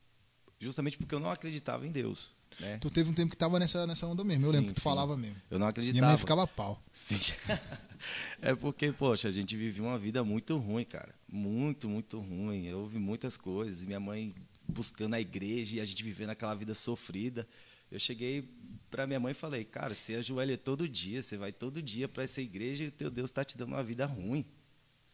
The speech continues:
Speaker 1: Só que não é bem assim que funciona, né? Depois eu fui cobrado, né? Porque eu já cheguei a, a ir na, numa igreja protestante, né? Com a Bíblia debaixo do braço, minha mãe depois falou,
Speaker 2: Sim.
Speaker 1: "Mas não era tu que era ateu, tu não acreditava em Deus?" Eu falei, "Cara, mas,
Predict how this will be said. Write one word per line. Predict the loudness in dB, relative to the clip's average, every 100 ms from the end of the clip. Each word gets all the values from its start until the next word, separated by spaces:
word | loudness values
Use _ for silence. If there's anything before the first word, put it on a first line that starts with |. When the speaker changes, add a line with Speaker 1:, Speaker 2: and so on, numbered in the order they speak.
| -20 -20 -12
Speaker 1:
Só | -10 -8
que | -6
não | -6
é | -6
bem | -4 -2 0 0
assim | -2 -4 -6
que |
funciona, | -8 -6 -4 -4 -4 -6
né? | -8 -10 -14 -20 -20 -20 -20 -10 -6
Depois | -4 -2
eu | -2
fui | -4
cobrado, | -4 -2 2 2 2
né? | -4
Porque | -6 -6
eu | -6 -6
já | -6 -4 -2 -2 -2
cheguei | -2 -4 -6 -6
a, | -4 -6 -8
a | -8
ir | -6
na, | -6
numa | -6 -6
igreja | -6 -6 -6
protestante, | -8 -10 -8 -6 -4 -4 -4
né? | -6
Com | -6
a | -6
Bíblia | -4 -4 -4
debaixo | -2 -2 -2
do | -2
braço, | -2 -2 -2
minha | -2
mãe | -2
depois | -4 -4 -2 -2
falou, | -2 -2 -2 -6
Speaker 2:
Sim. | -8 -6
Speaker 1:
"Mas | -4 0
não | 0
era | 0
tu | -2 0
que | 0
era | 0
ateu, | -4 -2 -2 -2
tu | -6
não | -6
acreditava | -4 -4 -4 -2
em |
Deus?" | -2 -2 -2
Eu | -6
falei, | -8 -10
"Cara, | -10 -10 -8
mas, | -10 -10 -14